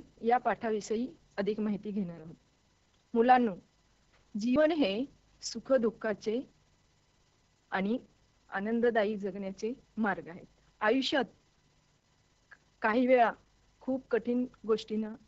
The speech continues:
सामोरे जावे लागते. कधी कधी कठीण प्रसंग सुद्धा येतात, तर कधी कधी समाजामध्ये सुद्धा अशा नवीन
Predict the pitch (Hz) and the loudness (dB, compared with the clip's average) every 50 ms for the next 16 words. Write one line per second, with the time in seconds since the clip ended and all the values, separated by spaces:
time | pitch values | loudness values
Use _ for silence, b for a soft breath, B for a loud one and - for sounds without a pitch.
0 | _ _ _ _ _ - - 240 214 208 208 220 226 226 214 233 233 226 226 233 | _ _ _ _ _ -6 -2 -2 0 0 0 0 0 0 0 0 0 0 -2 -4
1 | 226 226 - - 240 226 254 - _ _ _ _ _ _ _ _ _ _ _ _ | -4 -6 -6 -6 -6 -6 -6 -8 _ _ _ _ _ _ _ _ _ _ _ _
2 | _ - - 208 196 214 208 - 226 208 226 - 226 214 - 254 254 254 - 254 | _ -4 -4 -2 -2 0 0 2 2 2 2 0 0 0 2 2 2 2 2 0
3 | 233 - 269 269 269 277 294 294 294 254 254 285 277 277 277 - 277 277 277 - | 0 0 0 0 0 0 0 -2 0 0 2 4 4 4 2 2 0 -2 -2 -4
4 | - _ _ _ _ _ _ _ _ _ _ _ _ _ - 254 233 226 - 214 | -8 _ _ _ _ _ _ _ _ _ _ _ _ _ -4 -2 -2 0 0 -2
5 | 202 208 220 214 226 202 196 240 285 359 - _ _ _ _ _ _ _ _ _ | 0 0 0 2 2 2 2 0 0 -2 -4 _ _ _ _ _ _ _ _ _
6 | _ _ _ _ _ _ _ _ _ _ _ _ _ _ _ _ _ _ _ _ | _ _ _ _ _ _ _ _ _ _ _ _ _ _ _ _ _ _ _ _
7 | _ _ - 214 220 226 220 214 277 285 269 262 220 269 269 - 247 196 - 147 | _ _ -2 2 2 2 2 4 4 4 4 2 2 0 0 -2 -2 0 0 0
8 | - - - _ - 220 208 - 247 240 240 214 220 233 247 269 | -2 -2 -6 _ -8 -6 -4 -2 -2 0 0 0 0 0 0 0